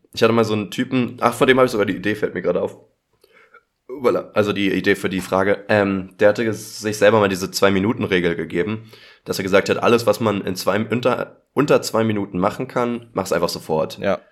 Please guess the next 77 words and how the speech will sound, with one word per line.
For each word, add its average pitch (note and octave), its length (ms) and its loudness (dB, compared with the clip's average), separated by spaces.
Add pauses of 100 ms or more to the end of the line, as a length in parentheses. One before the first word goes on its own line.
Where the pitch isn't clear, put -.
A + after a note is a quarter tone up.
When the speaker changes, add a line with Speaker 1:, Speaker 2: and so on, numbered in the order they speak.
(200)
Speaker 1:
Und - 400 -4
das G#2+ 120 0
ist - 60 -10
eine G2+ 100 0
richtig - 180 -2
gute A2+ 200 -4
Regel, A2 240 6
aber F#2 200 4
daran F2+ 260 -2
halte F2 140 -4
ich - 60 -14
mich E2 200 -6
auch - 160 -16
überhaupt F2+ 400 0
nicht. D#2 200 -4
Sei G2+ 140 6
das C#3+ 120 -2
auch A2+ 80 -4
einfach A2 220 2
nur, A2 100 2
dass G#2 140 0
du G2+ 60 -4
da G2 240 4
in - 100 -2
der F#2+ 120 2
Küche G2+ 260 -6
noch F2 200 -4 (140)
ein, F#2+ 100 2
zwei F2 140 -2
Flecken F2 340 -4
hast D#2+ 160 -6
und F2 60 -8
du F2 80 2
weißt, A2+ 200 0
du A2+ 40 -4
müsstest A2+ 200 -4
eigentlich G#2 140 -4
nur G#2 100 -2
einmal G2 200 0
rüberwischen. F2+ 580 -8
Speaker 2:
Mhm. A#2+ 360 -6
Speaker 1:
Mach G2+ 100 2
ich G2 100 0
aber D#2 140 -2
nicht. D#2+ 260 -10 (240)
Und - 80 -4
am F#2+ 80 2
nächsten G2 160 0
Tag G2+ 120 0
ärgere G2 220 6
ich F#2+ 120 2
mich, G2+ 80 -6
dass G2+ 140 -6
es - 60 -12
so G2+ 80 -6
scheiße - 340 -4
aussieht. E2 280 -8
Speaker 2:
Boah, A2+ 180 8
ich G#2+ 120 -2
bin C3+ 100 0
Speaker 1:
Und B2+ 80 0
das B2 120 6
Speaker 2:
grad, A#2+ 80 -2
Speaker 1:
ist - 100 -10
Speaker 2:
ich - 140 -8
bin C#3 120 -6
grad, G#2+ 360 -2
ähm, G2+ 420 -2
muss F#2+ 160 -8
ich - 60 -12
mir G2+ 60 -8
mal F#2 140 -4
selber F#2+ 220 -2
auf F2 80 -10
die F#2+ 100 -14
Schulter G#2 320 -8
klopfen, G2+ 400 -12